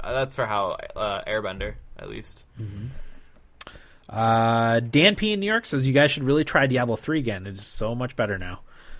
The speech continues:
Speaker 2: Uh, and I, uh, talked about that earlier. I actually reinstalled mine. Corey,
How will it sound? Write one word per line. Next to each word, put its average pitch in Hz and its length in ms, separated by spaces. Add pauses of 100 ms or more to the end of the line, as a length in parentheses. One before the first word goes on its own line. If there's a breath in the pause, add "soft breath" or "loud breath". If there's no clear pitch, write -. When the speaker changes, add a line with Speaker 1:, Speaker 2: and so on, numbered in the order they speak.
(140 soft breath)
Speaker 2:
Uh, 107 200
and 135 100
I, 131 300 (300)
uh, 104 240 (280)
talked 131 200
about 117 140
that 104 140
earlier. 110 400 (280 soft breath)
I 113 120
actually 117 220
reinstalled 107 480
mine. 92 220
Corey, 190 500